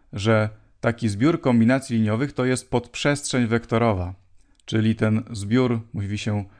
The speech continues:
rozpięty na tych wektorach. Zbiór kombinacji liniowych, no to mówimy, że to jest zbiór rozpięty na wektorach, czy też generowany przez wektory. Wiemy, że to jest podprzestrzeń. To jest podprzestrzeń wektorowa, co oznacza, że dodawanie elementów tego zbioru i mnożenie tych,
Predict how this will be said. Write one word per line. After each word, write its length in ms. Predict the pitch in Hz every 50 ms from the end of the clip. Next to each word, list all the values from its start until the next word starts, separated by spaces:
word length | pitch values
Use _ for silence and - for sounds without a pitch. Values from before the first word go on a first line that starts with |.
| _ _ _ _ _ -
rozpięty 720 | 101 110 110 - - - 123 131 143 151 143 131 - 113
na 100 | 104 98
tych 160 | - 104 95
wektorach. 640 | 92 101 95 - - 95 90 90 90 90 - - _ _ _ _ _ _ _ _
Zbiór 300 | - - 101 120 131 127
kombinacji 400 | - 131 117 117 123 117 - 117
liniowych, 320 | 110 110 120 127 131 123 113
no 60 | 117
to 80 | 117 117
mówimy, 260 | 110 110 120 120 110
że 60 | 104
to 60 | 113
jest 140 | 113 107 101
zbiór 280 | 104 101 120 123 123 -
rozpięty 600 | 110 110 120 113 - - 127 127 127 127 120 117
na 120 | 117 113
wektorach, 480 | 101 107 104 - - 110 110 107 101 -
czy 100 | - 107
też 240 | - 107 95 - -
generowany 560 | 110 113 107 110 110 110 107 123 123 127 117
przez 180 | 117 - 107 107
wektory. 440 | 107 107 - - 110 107 104 107 - - - - - - - - -
Wiemy, 160 | 127 139 143
że 60 | 135
to 80 | - 147
jest 140 | 143 - -
podprzestrzeń. 800 | 151 143 - - - - 127 113 - - - - - 107 101 101 - _ _ _ _ _ _ _
To 100 | - 107
jest 120 | 101 -
podprzestrzeń 560 | 113 110 - - - 151 143 - - 135 127
wektorowa, 420 | 117 117 117 - 127 135 120 113 101
co 120 | - 113
oznacza, 340 | 107 110 113 113 - 117 113
że 220 | 104 110 107 104 - - - - - - _
dodawanie 500 | - 113 107 117 113 131 131 127 123 113
elementów 580 | 113 110 110 117 117 113 - 113 104 - - -
tego 260 | - 117 101 107 107
zbioru 420 | 98 101 107 107 107 110 139 -
i 100 | - 127
mnożenie 340 | 117 120 120 113 131 127 120
tych, 300 | - 110 110 110 - -